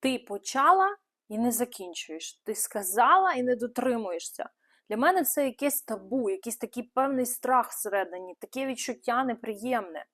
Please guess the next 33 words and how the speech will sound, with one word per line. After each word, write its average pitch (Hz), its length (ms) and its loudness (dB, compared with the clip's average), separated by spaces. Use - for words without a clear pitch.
Жахливе 262 540 6
відчуття, 190 500 -2
взагалі, 233 440 -2
я 214 180 4
його 233 160 0
боюся. 214 480 -8
Як-, 185 140 -14
я 208 200 0
рахую, 240 300 -2
якщо 233 280 -4
я 226 100 2
щось 226 240 -10
починаю, 247 540 -2
я 240 80 0
повинна 233 320 -6
продовжувати, 214 680 -2
а 180 60 0
як-, 190 240 -4
або 208 260 -4
якщо 240 400 -4
я 247 120 0
не 214 100 -8
можу 220 320 -4
продовжувати 202 720 -4
і - 20 -6
змінила 208 480 -4
думку, 294 580 0
я 240 220 4
повинна 262 400 0
про 247 160 -8
це 277 240 -2
заявити, 247 680 0
е, 165 100 -14